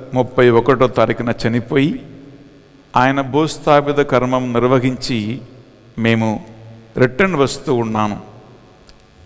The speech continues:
అర్ధరాత్రి న్యూ ఇయర్ కారులో మేము గడిపాము, రోడ్డు మీద గడిపాము. ప్రియపడ్డారా? <laughs> అంటే, "ఈ సంవత్సరము దేవుని చిత్తం చూడు.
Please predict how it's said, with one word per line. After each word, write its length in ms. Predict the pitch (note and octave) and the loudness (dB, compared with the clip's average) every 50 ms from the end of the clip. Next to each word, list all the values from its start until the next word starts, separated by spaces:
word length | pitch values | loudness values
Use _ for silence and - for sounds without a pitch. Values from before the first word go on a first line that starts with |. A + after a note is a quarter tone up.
| - A#2+ | -2 -2
అర్ధరాత్రి 680 | A2+ A#2 A#2+ C3+ B2+ B2+ A#2+ A#2 A2 - B2+ A#2+ A#2 A#2 - - - - - - - - - - - | -2 0 2 2 4 4 4 2 0 -4 -6 -6 -6 -8 -10 -16 -20 -20 -20 -20 -20 -20 -20 -18 -12
న్యూ 220 | A#2+ A#2+ B2+ B2+ C3+ | -8 -6 -4 -2 0
ఇయర్ 340 | C3+ C3+ C3 A#2+ A2 G#2+ - - - - - - - - - - - | 2 2 2 2 0 -2 -8 -12 -18 -20 -20 -20 -20 -20 -20 -6 -2
కారులో 480 | - A2+ A#2+ C3+ C#3 C#3 D3+ D3+ D3 C#3 | 2 4 4 4 4 2 2 2 2 2
మేము 220 | C3 B2+ B2+ B2+ | 0 -2 -4 -2
గడిపాము, 600 | A#2+ B2+ B2 A#2+ - - B2 A#2 A#2 A#2+ B2 B2 - - - - - - - - - - | 0 0 0 0 0 0 0 0 0 -2 -6 -10 -12 -18 -20 -20 -20 -20 -20 -20 -14 -6
రోడ్డు 300 | A#2+ A#2+ C3+ D3+ D#3+ D#3 | 0 4 6 6 6 4
మీద 180 | D3+ D3 C#3+ C3+ | 2 0 0 0
గడిపాము. 460 | B2+ B2 A2+ G#2+ - - G2+ - - | 0 -2 -4 -4 -6 -10 -12 -12 -12
ప్రియపడ్డారా? 560 | - G#2+ A2 A2+ G2 G2 F#2 G2+ G2+ - B2+ A2 - - - - _ _ _ _ _ _ _ _ - | -10 -10 -8 -8 -8 -8 -8 -10 -12 -14 -14 -18 -20 -20 -20 -20 _ _ _ _ _ _ _ _ -14
<laughs> 680 | - - D#3 C3 F#2+ A2+ G#2+ - - - - - - | -10 -8 -8 -6 -6 -8 -10 -10 -14 -20 -20 -14 -10
అంటే, 160 | C3+ A2+ B2+ B2 | -2 0 2 2
"ఈ 120 | B2+ C#3 | 2 0
సంవత్సరము 840 | C3 C#3 C#3 C3+ C3 C3+ B2+ - C#3+ C3 B2+ B2 A#2 A2+ A#2 G#2+ - - - - - - - - - - - | 0 0 0 0 0 -2 -2 0 0 0 2 2 0 0 -2 -4 -8 -12 -16 -20 -20 -20 -20 -20 -18 -6 0
దేవుని 260 | B2 C3 C#3 C#3+ D3 - - | 2 4 4 4 2 2 0
చిత్తం 220 | D3 - - D#3+ | 0 2 0 0
చూడు. 360 | D3 B2+ D#3+ D#3 D3 D#3 E3+ | 0 0 0 0 0 -2 -6